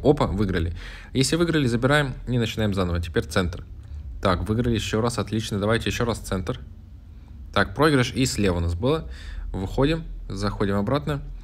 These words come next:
Ставим триста рублей налево. Кстати, ребята, если тоже хотите поиграть и забрать бонус до тридцати тысяч рублей на своё первое пополнение, то залетайте, а, по ссылке в комментариях, там будет ссылка на сайт,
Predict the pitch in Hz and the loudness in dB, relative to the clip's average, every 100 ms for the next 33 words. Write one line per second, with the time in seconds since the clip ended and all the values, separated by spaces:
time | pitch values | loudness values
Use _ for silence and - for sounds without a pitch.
0 | - - - - - 104 98 101 - 113 | -16 -18 -18 -6 0 0 0 -4 -4 -2
1 | 107 135 151 - - - - - 104 110 | 0 0 -2 -8 -14 -14 -12 -2 2 4
2 | 101 90 85 - - - - - 135 131 | 4 4 2 -2 -8 -12 -12 2 4 6
3 | 107 127 123 113 113 123 113 110 104 104 | 6 6 6 2 2 2 2 0 -2 0
4 | 110 107 117 156 104 101 101 107 92 113 | 0 2 2 0 0 -2 2 2 4 2
5 | 104 95 98 117 113 107 107 110 113 120 | 2 0 2 2 2 -2 -2 -2 -2 0
6 | 107 - 104 113 110 98 - 107 113 110 | -2 -2 -2 0 0 0 0 0 2 2
7 | 107 110 113 113 135 131 113 117 101 104 | 2 0 0 2 2 0 2 2 2 0
8 | 104 113 110 101 - - - - 104 101 | 0 0 0 -4 -4 -12 -16 -4 0 2
9 | 98 117 113 123 117 104 - 110 107 127 | 2 2 2 2 0 -2 0 0 2 0
10 | 117 - 101 107 - 120 110 107 104 127 | 0 0 0 0 0 0 0 -2 0 0
11 | 160 | 0